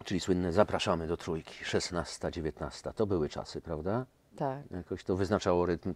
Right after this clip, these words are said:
Speaker 1: mojego przynajmniej <laughs> życia oraz
Speaker 2: Tak,
Speaker 1: lista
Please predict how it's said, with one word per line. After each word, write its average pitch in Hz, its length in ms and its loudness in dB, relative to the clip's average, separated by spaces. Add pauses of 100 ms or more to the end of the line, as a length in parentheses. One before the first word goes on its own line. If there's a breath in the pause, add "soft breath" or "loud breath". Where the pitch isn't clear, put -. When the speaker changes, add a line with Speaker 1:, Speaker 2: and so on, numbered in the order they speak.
Speaker 1:
mojego 85 440 4
przynajmniej 90 440 -2
<laughs> 92 60 -2
życia 92 240 6 (540 loud breath)
oraz 113 220 10
Speaker 2:
Tak, 107 80 4
Speaker 1:
lista 98 120 2